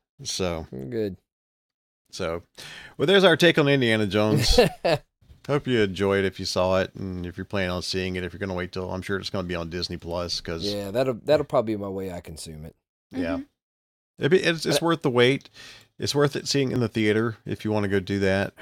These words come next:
Speaker 1: but you can wait. But
Speaker 3: Yeah.
Speaker 1: it's, it's good. It's, it's worth seeing. It, it, it's
Speaker 2: Yeah.
Speaker 1: worth the, the ending
Speaker 3: I mean, if
Speaker 1: of,
Speaker 3: you,
Speaker 1: of
Speaker 3: if you
Speaker 1: Indiana.
Speaker 3: love the Indi-, Indiana Jones franchise, you love Harrison Ford, it's, it's definitely worth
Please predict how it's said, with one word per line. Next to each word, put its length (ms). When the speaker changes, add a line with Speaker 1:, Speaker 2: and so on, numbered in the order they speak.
Speaker 1:
but 220
you 100
can 140
wait. 240
But 80
Speaker 3:
Yeah. 80
Speaker 1:
it's, 100
it's 180
good. 320
It's, 140
it's 160
worth 200
seeing. 380
It, 180
it, 140
it's 160
Speaker 2:
Yeah. 60
Speaker 1:
worth 200
the, 400
the 180
ending 400
Speaker 3:
I 60
mean, 100
if 60
Speaker 1:
of, 60
Speaker 3:
you, 120
Speaker 1:
of 140
Speaker 3:
if 80
you 160
Speaker 1:
Indiana. 180
Speaker 3:
love 320
the 160
Indi-, 320
Indiana 400
Jones 260
franchise, 720
you 100
love 160
Harrison 380
Ford, 460
it's, 240
it's 240
definitely 540
worth 320